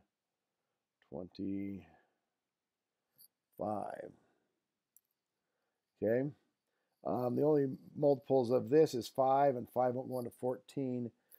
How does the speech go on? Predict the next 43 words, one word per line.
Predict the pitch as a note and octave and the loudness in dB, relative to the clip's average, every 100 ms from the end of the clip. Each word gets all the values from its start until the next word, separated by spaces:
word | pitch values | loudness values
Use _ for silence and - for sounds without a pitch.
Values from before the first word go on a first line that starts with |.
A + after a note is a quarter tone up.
| _ - | _ -6
so | - A#2 | 0 4
that | B2 C3 | 4 2
one | B2+ | -2
will | A#2 | -4
not | A#2 A#2 A#2 - - | -4 -2 -2 -6 -10
simplify. | - C3 A#2 G2+ - G2 - - F#2+ _ _ | -8 -8 -8 -12 -12 -10 -10 -12 -16 _ _
So | - A2 | -10 -6
we | A2 A2+ | -4 -4
can | A2+ | -6
just | A2+ A2 - | -6 -8 -4
leave | A#2 A#2 | -4 -2
it | |
as | B2 A2+ | -4 -4
that, | B2+ A#2 G2+ | -4 -4 -6
fourteen | - A2+ A2+ - A#2+ B2 A#2+ _ _ _ _ | -6 -6 -6 -8 -6 -6 -10 _ _ _ _
a | G2+ | -2
hundred | A#2+ A#2+ | 0 0
and | A2+ | -4
twenty-fifths. | - A#2+ A#2 - A#2+ G#2 - - - _ _ _ _ _ | -6 -6 -6 -6 -4 -4 -6 -12 -16 _ _ _ _ _
Now | - A#2+ | 0 0
again, | B2 D3+ D#3+ D3 | 4 4 4 2
if | - | -2
you, | A#2+ G#2+ - _ _ - | -10 -12 -16 _ _ -8
um, | B2+ B2 | -4 -2
if | A#2 B2+ | -4 0
you | |
have | B2+ B2 | 2 2
an | B2+ | 2
improper | D3 - D3 D3+ B2+ | -4 0 0 2 -2
fraction, | - A#2+ A#2 - B2 | -2 -2 -4 -6 -8
you're | |
gonna | A2+ A#2 | -6 -6
wanna | A2 A2+ - | -6 -8 -6
take | A#2+ | -6
it | A2+ - | -6 -4
back | A#2 A#2+ - _ _ _ _ _ - | -4 -4 -6 _ _ _ _ _ -6
to | A#2+ A#2 A#2 | 0 2 2
a | A2+ A2+ A#2 A#2 B2 - - | 2 2 0 -2 -4 -10 -12
mixed | C3+ B2 - B2+ | -8 -8 -6 -4
number | B2+ B2 | -2 -2
because | A#2 A2 - A#2 A#2 A2+ G#2+ | -4 -6 -6 -2 0 0 -4
you... | A2 A#2 A#2 A2+ A2+ A2+ | -6 -2 -2 -2 -4 -6
Um, | A2 G#2+ G#2+ | -10 -12 -14